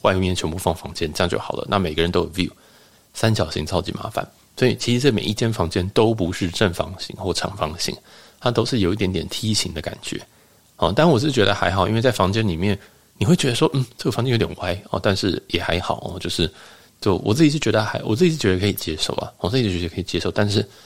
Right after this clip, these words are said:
真的这就是设计饭店很大很大的劣势，就是这个形状真的会很怪。哦，那这次我是环球客入住，那他给我升到海景房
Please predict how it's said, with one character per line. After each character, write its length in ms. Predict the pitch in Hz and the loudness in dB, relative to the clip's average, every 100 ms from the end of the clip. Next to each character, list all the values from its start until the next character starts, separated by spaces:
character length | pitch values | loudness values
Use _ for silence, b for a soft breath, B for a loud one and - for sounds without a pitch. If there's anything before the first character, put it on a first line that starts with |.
| B B B _ | B B B _
真 240 | - 123 120 | 0 0 4
的 120 | 110 | 2
这 120 | 139 | 2
就 120 | 123 | 0
是 300 | 110 120 107 - - | 0 2 0 -2 -2
设 160 | - | -2
计 160 | 110 113 | 0 0
饭 140 | 110 | 0
店 160 | 101 92 | 2 -2
很 320 | - - 76 73 | -2 -2 -2 0
大 200 | 95 82 | -2 0
很 220 | - 82 | -2 -4
大 140 | 95 | -2
的 60 | 82 | -2
劣 180 | 82 80 | -4 -4
势， 180 | - - | -4 -2
就 80 | |
是 80 | 87 | -6
这 100 | 98 | -2
个 60 | 107 | -2
形 220 | - 85 | -2 -2
状 160 | 87 87 | -4 -2
真 120 | 101 | -2
的 60 | |
会 120 | 90 87 | 0 -2
很 140 | - 113 | -4 -8
怪。 180 | - - - B B B B B _ | -2 -2 -2 B B B B B _
哦， 120 | 113 | 2
那 160 | 113 113 | 4 4
这 160 | 127 | 2
次 240 | 113 131 110 | 2 4 4
我 100 | 90 | 4
是 340 | - 113 95 - | 2 4 2 0
环 160 | - 107 | 0 2
球 100 | 101 | 2
客 120 | 117 | 2
入 180 | 107 98 | 2 2
住， 200 | - 95 | 0 0
那 180 | 90 - 143 | 0 -2 -2
他 240 | 107 101 | 2 2
给 120 | 95 90 | 4 2
我 100 | 85 | 4
升 220 | - 95 | 0 2
到 120 | 98 | 2
海 280 | - - 98 | 2 0 0
景 180 | - 87 | 0 -4
房 240 | - - | -6 -6